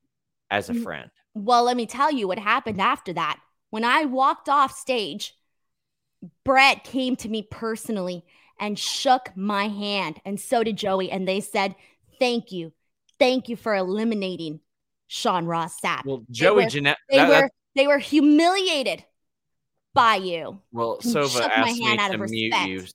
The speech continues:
Speaker 1: I'm gonna do that. But Joey was still in the ring, so I know that that is a lie. But, um,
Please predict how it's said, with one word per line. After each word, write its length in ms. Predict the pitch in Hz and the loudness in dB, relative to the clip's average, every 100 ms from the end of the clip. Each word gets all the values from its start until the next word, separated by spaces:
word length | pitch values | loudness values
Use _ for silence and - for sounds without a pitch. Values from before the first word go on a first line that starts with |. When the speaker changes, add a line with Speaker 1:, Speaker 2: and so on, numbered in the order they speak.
| - | -6
Speaker 1:
I'm 180 | 113 127 | -6 -4
gonna 160 | 113 | -6
do 220 | 95 104 | -4 -4
that. 280 | 98 87 78 | -2 -2 -4
But 260 | 101 95 98 | -6 -6 -4
Joey 260 | 127 147 | -2 -2
was 120 | 120 110 | -4 -8
still 200 | - 110 | -8 -8
in 80 | 98 | -6
the 100 | 87 | -6
ring, 320 | 95 87 82 | -6 -8 -10
so 140 | - | -10
I 80 | 98 | -8
know 140 | 101 | -6
that 180 | 92 90 | -8 -8
that 220 | 92 90 | -4 -2
is 100 | 92 | -4
a 60 | 85 | -8
lie. 420 | 80 76 76 78 78 | -10 -10 -10 -12 -8
But, 340 | 98 87 87 | -6 -6 -8
um, 400 | 82 80 80 78 | -12 -10 -10 -14